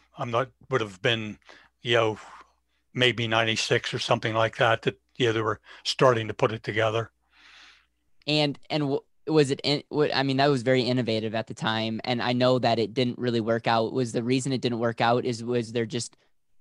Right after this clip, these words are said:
Speaker 2: uh, people that pushed back because they didn't want there to be a conflict of interest of, like, you ultimately giving advice and then hurting the investment people's bottom line?
Speaker 1: Uh, no, actually, it didn't work, Caleb, because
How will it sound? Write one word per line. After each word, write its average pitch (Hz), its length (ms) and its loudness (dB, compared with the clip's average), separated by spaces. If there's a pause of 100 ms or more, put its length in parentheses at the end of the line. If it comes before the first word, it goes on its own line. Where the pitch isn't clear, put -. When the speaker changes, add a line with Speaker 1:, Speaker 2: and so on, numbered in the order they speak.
Speaker 2:
uh, 113 260 -2
people 131 360 -2
that 117 240 -2 (320)
pushed 135 260 -4
back 120 380 2
because 120 240 -6
they 117 120 -2
didn't 113 200 -4
want 113 220 -4
there 117 100 -2
to 110 80 -6
be 113 100 -2
a 110 60 -4
conflict 113 420 -6
of 107 80 -10
interest 113 460 -6
of, 110 120 -4
like, 104 340 -6 (220)
you 123 280 2 (100)
ultimately 127 480 0
giving 120 260 0
advice 117 440 2
and 117 100 -2
then 113 80 0
hurting 113 540 0 (240)
the 120 100 -2
investment 113 640 -2 (180)
people's 117 300 -4
bottom 117 280 0
line? 123 260 -4 (640)
Speaker 1:
Uh, 175 260 -2
no, 143 100 8
actually, 160 460 8
it 151 120 2
didn't 147 280 4
work, 135 260 4
Caleb, 131 440 4
because 123 680 -2